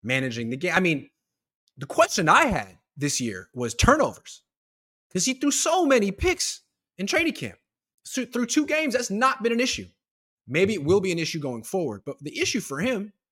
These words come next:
is just stretching out the field, you know, ma-, using the whole field. Can you? It's not like you have to fit the ball into tight windows.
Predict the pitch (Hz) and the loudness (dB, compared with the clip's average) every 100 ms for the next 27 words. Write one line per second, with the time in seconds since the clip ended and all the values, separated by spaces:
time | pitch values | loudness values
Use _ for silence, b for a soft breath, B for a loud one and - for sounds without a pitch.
0 | _ _ _ _ _ _ - 208 165 - | _ _ _ _ _ _ -16 -8 -6 -2
1 | 190 160 156 131 - 180 120 90 _ _ | -2 -2 -6 -8 -10 -8 -8 -10 _ _
2 | _ 98 95 _ _ _ _ _ _ _ | _ -18 -18 _ _ _ _ _ _ _
3 | _ 117 135 135 190 156 135 127 120 113 | _ -10 -6 -2 0 0 -2 -2 -4 -6
4 | 90 - 165 127 92 - _ _ _ _ | -12 -4 0 0 -2 -14 _ _ _ _
5 | _ _ _ _ - 127 240 254 233 214 | _ _ _ _ -8 0 2 4 2 0
6 | 208 - 151 - 202 196 135 151 160 123 | -2 -4 -10 0 2 2 0 -2 -2 -2
7 | - 165 - 151 110 98 - | 2 2 2 -6 -6 -10 -16